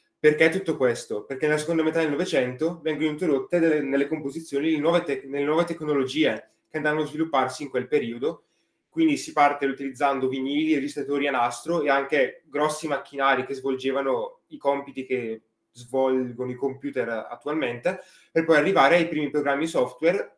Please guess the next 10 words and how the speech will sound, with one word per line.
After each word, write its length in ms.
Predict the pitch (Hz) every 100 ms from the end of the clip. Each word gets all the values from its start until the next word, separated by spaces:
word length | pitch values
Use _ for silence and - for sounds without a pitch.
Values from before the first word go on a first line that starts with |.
| _
fino 220 | - 147
a 60 | 170
giungere 400 | 131 127 139 156
ai 100 | 143
computer 420 | 160 147 127 143
come 180 | 143 135
li 120 | 131
conosciamo 440 | 131 123 - 120 120
noi 120 | 120
adesso. 540 | 113 107 - - 107